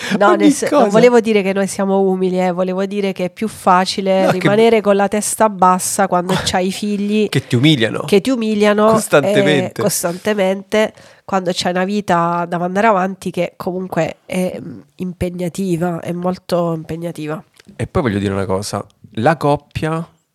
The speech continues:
Speaker 2: ti umilia pure tanto.
Speaker 1: Eh.
Speaker 2: Cioè, nel senso, il f-,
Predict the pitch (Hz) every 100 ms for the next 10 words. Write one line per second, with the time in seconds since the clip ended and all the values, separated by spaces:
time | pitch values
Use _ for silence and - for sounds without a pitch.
0 | _ _ _ _ _ _ - 101 95 90
1 | 90 90 87 87 80 80 - - - 175
2 | 165 - - - 95 92 - 104 95 -
3 | - 92 - - 95 -